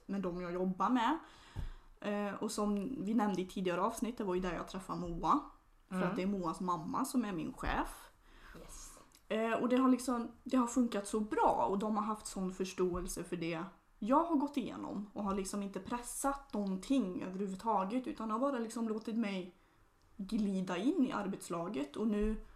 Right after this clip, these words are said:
Speaker 1: är jag i princip, jag är i princip anställd.
Speaker 2: Och det var också där, när du började, så såg jag dig ändå komma tillbaka till
Speaker 1: Ja,
Speaker 2: dig själv.
Speaker 1: ja, men precis. Det var där det började, liksom.
Speaker 2: Ja.
Speaker 1: Och det bara gick, det gick framåt och framåt. Och det som var så skönt, det var att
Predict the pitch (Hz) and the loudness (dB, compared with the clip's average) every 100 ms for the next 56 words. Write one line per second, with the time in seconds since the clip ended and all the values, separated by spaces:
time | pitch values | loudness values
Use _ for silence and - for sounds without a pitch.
0 | - - _ - - _ - - 294 233 | -20 -20 _ -20 -20 _ -18 0 2 2
1 | 196 196 190 - 185 - 165 151 - - | 2 -2 -4 -4 -4 -4 -6 -8 -14 -20
2 | - _ _ - 269 262 196 - 185 - | -20 _ _ -2 2 2 2 -4 -4 -2
3 | - - - - - 269 - - _ _ | -2 -2 -4 -6 -4 -4 -4 -10 _ _
4 | - - - - - - - 185 180 180 | -20 -20 -20 -20 -20 -20 -8 0 8 8
5 | 170 - 170 185 185 185 185 196 185 170 | 8 -4 -2 0 4 4 2 0 0 0
6 | 185 180 180 175 170 165 - 170 160 165 | -2 0 0 0 -4 -6 -2 -2 0 -2
7 | 165 147 170 165 - 160 151 165 160 - | 0 -2 -2 -4 -6 -8 -8 -6 -6 -6
8 | - 262 285 294 285 294 - 277 269 285 | 0 4 8 10 10 8 4 2 4 4
9 | 302 294 285 - - 247 277 247 214 202 | 0 2 2 2 -2 4 6 6 4 0
10 | 240 214 202 262 262 175 - 185 175 202 | 0 0 0 2 2 2 4 6 4 2
11 | 226 240 240 202 185 - - - 269 247 | 2 0 0 -2 -6 -10 -20 -2 2 2
12 | - 202 190 185 196 190 185 190 190 190 | 0 -4 -2 0 -2 -4 -2 -2 0 -2
13 | 214 - 208 208 220 214 - 208 233 226 | -4 -6 -4 -2 -2 -2 0 0 2 2
14 | 226 226 214 202 - | 0 -2 -2 -2 -6